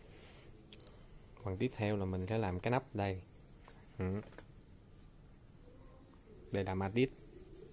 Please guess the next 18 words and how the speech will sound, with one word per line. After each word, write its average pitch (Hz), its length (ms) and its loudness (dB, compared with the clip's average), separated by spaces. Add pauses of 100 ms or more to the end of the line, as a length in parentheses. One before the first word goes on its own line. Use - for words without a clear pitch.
(300)
Nó 113 60 4 (100)
che 98 300 8
đi 95 300 6
hết 101 320 4 (160)
mấy 110 140 6
cái 113 180 0
chỗ - 240 2
mà 110 180 4
lồi 90 260 2
lõm 101 600 2
mà 95 200 2
nó 113 180 -2
bị 101 260 0
khuyết 135 160 4
điểm. 110 260 4 (1700)
Chét 117 200 4
xong 92 280 2
rồi 90 320 2